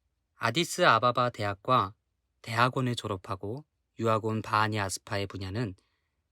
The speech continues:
체질 인류학 중에서도 인간의 진화였다. 아프리카에서 발굴되는 오스트랄로피테쿠스를 연구한다고 했다. 선주가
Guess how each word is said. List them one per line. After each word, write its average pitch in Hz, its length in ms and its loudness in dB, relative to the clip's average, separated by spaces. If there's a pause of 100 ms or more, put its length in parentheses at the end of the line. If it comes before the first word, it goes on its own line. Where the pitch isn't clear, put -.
(240)
체질 202 520 0
인류학 139 540 0
중에서도 123 600 -4 (280)
인간의 110 580 -4 (560)
진화였다. 117 840 -4 (1400)
아프리카에서 151 680 0
발굴되는 110 760 -2
오스트랄로피테쿠스를 135 1400 -2
연구한다고 98 560 -6
했다. - 320 -12 (1700)
선주가 190 600 0